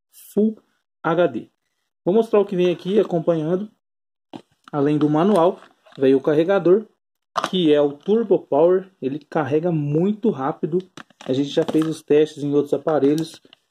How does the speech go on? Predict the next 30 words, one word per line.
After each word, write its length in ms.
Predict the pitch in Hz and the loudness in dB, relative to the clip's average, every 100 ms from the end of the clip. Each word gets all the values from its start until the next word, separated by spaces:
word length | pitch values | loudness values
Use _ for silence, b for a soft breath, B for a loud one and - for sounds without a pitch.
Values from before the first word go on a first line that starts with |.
| - | -16
E 240 | 196 160 165 _ | -6 -6 -6 _
quem 200 | 175 196 | -2 -2
tem 240 | 196 185 | 0 -2
Turbo 280 | 175 175 170 156 | 0 2 2 2
Power, 400 | 151 165 185 - _ _ | 0 2 0 -4 _ _
Turbo 380 | 180 208 165 143 | 0 0 2 0
Power 440 | - 131 151 165 | 0 0 2 0
sabe 480 | 165 - 147 151 165 | -4 -4 -2 -2 -4
o 100 | - | -6
tanto 320 | - 165 160 | -6 -6 -4
que 100 | - | -2
é 40 | 175 | -2
rápido 360 | 135 135 - | -2 -8 -6
para 200 | 143 139 | -6 -4
carregar. 440 | - 139 151 120 - _ _ _ _ _ _ _ _ _ | -2 0 0 -2 -12 _ _ _ _ _ _ _ _ _
Vem 240 | 139 202 208 | -2 0 0
junto 440 | 160 165 - - - | -2 -4 -6 -18 2
o 120 | 202 | 2
foninho 520 | 220 - 196 160 165 143 | 2 0 -2 0 -2 -2
de 180 | 143 | 2
ouvido. 500 | 233 220 139 170 185 233 - - - - - - - - - - - - - - - _ - - - - - | 2 2 -4 -8 -6 -8 -12 -20 -20 -20 -20 -20 -20 -20 -20 -20 -20 -20 -20 -20 -20 _ -20 -20 -20 -20 -10
Vou 80 | 135 | -4
mostrar 280 | 123 - 110 | -4 -6 -16
aqui 160 | - - | -12 -2
pra 120 | 151 | 2
vocês. 680 | 190 208 - 175 208 - - _ - - _ - - _ _ _ - - - - - - - - | 2 0 0 0 -2 -14 -20 _ -20 -20 _ -20 -20 _ _ _ -20 -18 -16 -14 -14 -16 -18 -8
Porque 280 | 160 - 180 | -6 0 0
vem 240 | 151 202 | 2 -2
junto 360 | 190 175 170 - | -2 -2 -4 -4
também, 440 | 202 208 151 180 | -2 0 0 -2